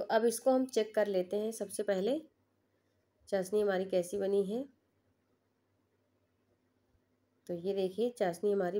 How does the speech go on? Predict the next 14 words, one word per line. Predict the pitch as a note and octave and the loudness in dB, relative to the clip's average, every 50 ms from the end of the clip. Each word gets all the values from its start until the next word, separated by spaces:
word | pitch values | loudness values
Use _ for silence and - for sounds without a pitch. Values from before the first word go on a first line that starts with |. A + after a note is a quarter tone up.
| G3+ F#3+ | -4 -4
बहुत | - E3 E3 F3+ G3+ G3+ - - | -6 -8 -4 -4 -6 -6 -4 -4
गाढ़ी | E3+ E3 E3+ F#3 | -4 -2 0 0
बनी | F#3 F#3 F3+ F#3 G3 G3+ G3 | 0 0 0 0 0 0 0
है | G3+ A3+ C#4 E4 - - _ _ _ _ _ _ _ _ _ _ _ _ - | 0 -2 -4 -6 -8 -12 _ _ _ _ _ _ _ _ _ _ _ _ -6
और | - F#3 F#3 F3+ F3 E3+ | -4 -2 -2 -4 -4 -4
बहुत | E3+ E3+ E3+ G3 A#3 C4 C4 - _ _ _ _ _ _ _ _ _ _ _ _ _ _ _ _ _ _ _ - | -4 -2 0 0 0 0 -2 -6 _ _ _ _ _ _ _ _ _ _ _ _ _ _ _ _ _ _ _ 0
एकदम, | F3+ F#3+ F#3+ F#3 G#3 G#3 G#3+ | 0 0 2 2 0 0 2
देखिए, | G3 F#3+ F3+ F3+ - - A#3+ C4 C#4+ - - _ _ _ _ - | 2 0 -2 -2 0 0 0 0 0 -2 -8 _ _ _ _ 2
तार | G3 G3 G3+ G#3+ A3+ A3 | 4 6 8 8 6 6
नहीं | A3+ A3+ A3 A3+ A#3 | 4 4 4 4 4
होना | A3+ A3 A3+ A3 | 4 4 2 0
चाहिए, | G#3+ A3 G#3+ A3 A3 B3 C#4 E4 F4+ - - _ _ _ _ _ _ _ _ _ _ - | 0 0 0 2 2 2 2 2 0 -4 -14 _ _ _ _ _ _ _ _ _ _ -2
नहीं | F#3 F3+ F#3 G3+ | 0 0 2 2
तो | G3 G#3+ | 4 2